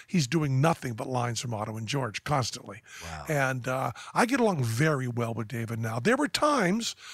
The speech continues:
Speaker 1: when I would go on T V and say incredibly cruel things about him that he would call me up and at three in the morning and swear at me and threaten me. And I had it coming. I was completely, he was in the right, I was in the wrong.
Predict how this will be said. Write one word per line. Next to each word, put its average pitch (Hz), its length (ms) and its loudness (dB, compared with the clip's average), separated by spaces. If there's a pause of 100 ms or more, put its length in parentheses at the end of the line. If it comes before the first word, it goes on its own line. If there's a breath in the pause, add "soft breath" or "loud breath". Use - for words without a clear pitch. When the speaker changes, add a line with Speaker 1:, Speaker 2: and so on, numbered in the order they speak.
(120 loud breath)
Speaker 1:
when 180 180 4
I 170 120 6
would 165 160 0
go 165 240 4
on 160 160 2
T 160 240 -2
V 139 360 0
and 139 160 0
say 143 540 2 (220 loud breath)
incredibly 151 800 0
cruel 139 340 0
things 127 360 -2
about 117 280 -2
him 147 260 -2 (280 loud breath)
that 165 120 -2
he 147 100 2
would 139 180 -4
call 147 240 4
me 127 200 0
up 143 280 2
and 131 260 -2 (300 loud breath)
at - 80 -10
three 147 260 2
in 139 100 0
the 131 60 0
morning 139 440 0
and 131 180 -4
swear 127 500 0
at - 60 -8
me 127 160 0
and 120 140 -4
threaten 120 340 -4
me. 160 220 -2 (340 loud breath)
And 156 160 4
I 147 160 4
had 135 220 2
it 123 100 -6
coming. 131 480 -2
I 123 120 0
was 131 180 -2
completely, 131 640 -6
he 156 100 0
was 143 160 0
in 139 80 -2
the 127 100 -2
right, 120 340 -2
I 127 80 -4
was 123 160 -6
in 117 60 -8
the 123 80 -6
wrong. 127 340 -2